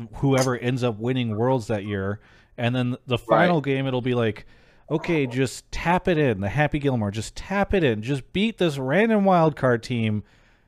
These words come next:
Speaker 1: and then they'll just lose. And so that's, you need to worry about that, I think, just as much as you need to worry about these top, top teams or top regions.
Speaker 2: Usually, usually it's a Taiwan team. I,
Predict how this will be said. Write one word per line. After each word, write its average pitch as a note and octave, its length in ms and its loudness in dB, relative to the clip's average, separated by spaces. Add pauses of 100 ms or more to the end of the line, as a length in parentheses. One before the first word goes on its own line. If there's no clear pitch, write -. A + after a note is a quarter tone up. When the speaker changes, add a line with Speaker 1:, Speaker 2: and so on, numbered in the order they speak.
(160)
Speaker 1:
and B2+ 200 4
then C3+ 300 2
they'll B2+ 160 2
just A2+ 180 -8
lose. G#2+ 600 -6
And B2+ 160 -2
so C#3+ 140 0
that's, D#3 360 2
you C#3+ 120 -2
need F3 160 4
to D#3 80 0
worry D3+ 300 2
about A#2+ 380 -4
that, C3+ 500 -6
I G#2+ 140 -8
think, G2+ 240 -6
just A#2 260 -8
as G#2+ 140 -10
much A2+ 200 -6
as G#2 120 -10
you A2 60 -6
need A2 140 -4
to G#2+ 80 -4
worry A2 200 -2
about G2+ 220 -4
these G2+ 140 -8
top, A2 300 -8 (520)
top B2 280 -6
teams F2 420 -14
or A2+ 80 -8
top G#2 240 -8
regions. G2 420 -12 (300)
Speaker 2:
Usually, A#2 320 -4
usually D#3 280 0
it's C#3+ 100 -6
a A#2+ 80 0
Taiwan F2+ 420 -4
team. F#2+ 220 -8
I, F#2+ 100 -2